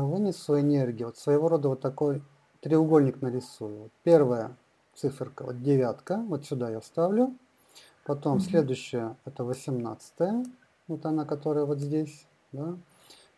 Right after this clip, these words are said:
Speaker 1: сюда я поставлю. И, а, третья — это то, к чему должны прийти. Это,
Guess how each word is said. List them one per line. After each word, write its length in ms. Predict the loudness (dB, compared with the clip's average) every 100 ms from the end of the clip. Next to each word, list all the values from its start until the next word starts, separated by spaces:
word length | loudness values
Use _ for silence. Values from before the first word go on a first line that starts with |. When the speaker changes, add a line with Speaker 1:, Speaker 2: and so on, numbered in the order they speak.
| -18
Speaker 1:
сюда 260 | -10 -6 -6
я 60 |
поставлю. 640 | -6 -10 -6 -6 -6 -10 -14 _ -20 _ _
И, 440 | 0 4 4 2 -2
а, 100 | -6
третья — 400 | -2 4 4 4
это 140 | 2 2
то, 200 | 4 2
к 80 | 2
чему 240 | -2 0
должны 360 | 2 2 2 -4
прийти. 680 | -2 -4 -2 2 4 4 2
Это, 560 | -2 4 4 6 2